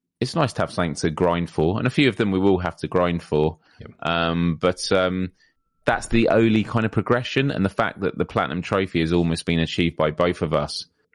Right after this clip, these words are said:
Speaker 1: kind of makes it even more ne-, necessary that they need some kind of progression or leaderboard in the game,
Speaker 2: Right.
Speaker 1: because you just wanna have a sense that when you keep coming to it, it's like, "Cool, I get to play the game again,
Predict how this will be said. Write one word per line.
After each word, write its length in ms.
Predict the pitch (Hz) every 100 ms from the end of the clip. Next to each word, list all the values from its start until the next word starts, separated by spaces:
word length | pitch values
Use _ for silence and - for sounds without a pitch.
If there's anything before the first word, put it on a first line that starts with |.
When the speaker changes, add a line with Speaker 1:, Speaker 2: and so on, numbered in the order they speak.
| _ _ _ _ _
Speaker 1:
kind 240 | - 120
of 80 | 120
makes 260 | 123 120 -
it 100 | 117
even 200 | 123 123
more 280 | 123 147 147
ne-, 120 | 117 - -
necessary 840 | 107 104 104 - 101 92 87 82 _ _
that 140 | 101
they 100 | 101
need 220 | 104 104 -
some 240 | 120 104
kind 240 | - 110
of 180 | 104 101
progression 480 | - 98 110 104 98
or 80 | 95
leaderboard 560 | 95 107 95 98 87 - -
in 180 | 101 95
the 80 |
game, 460 | 92 98 98 80 71 -
Speaker 2:
Right. 160 | - -
Speaker 1:
because 340 | 90 - 104
you 80 | 107
just 160 | 104 -
wanna 160 | 117
have 120 | 107 95
a 40 |
sense 320 | - 110 90
that 80 | 69
when 120 | 80
you 80 | 90
keep 220 | - 90
coming 300 | 98 107 104
to 180 | 85 80
it, 200 | 78 82 - _ _ _ _ _ _ _
it's 180 | 92 -
like, 380 | 98 92 - - _ _ _ -
"Cool, 320 | 170 107 - -
I 80 | 90
get 140 | 95
to 40 | -
play 180 | 120 107
the 80 |
game 180 | 107 107
again, 420 | 104 107 107 110